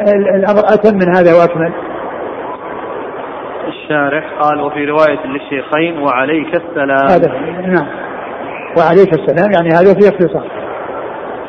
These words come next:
Speaker 2: "السلام عليك" أو "السلام عليكم".
Speaker 1: إذا كانوا جماعة يقول: "السلام عليكم"،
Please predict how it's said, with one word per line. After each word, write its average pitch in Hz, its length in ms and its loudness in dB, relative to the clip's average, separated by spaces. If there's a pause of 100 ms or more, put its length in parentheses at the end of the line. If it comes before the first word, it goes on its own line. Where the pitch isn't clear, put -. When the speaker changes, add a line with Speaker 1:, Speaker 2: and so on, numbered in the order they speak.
(3750)
Speaker 2:
"السلام 202 380 2
عليك" 185 520 -2 (640)
أو 190 200 -4
"السلام 165 580 -2
عليكم". 147 800 -2 (1600)
Speaker 1:
إذا 240 200 6
كانوا 220 280 6
جماعة 175 320 4
يقول: 240 280 8
"السلام 208 300 6
عليكم"، 170 360 4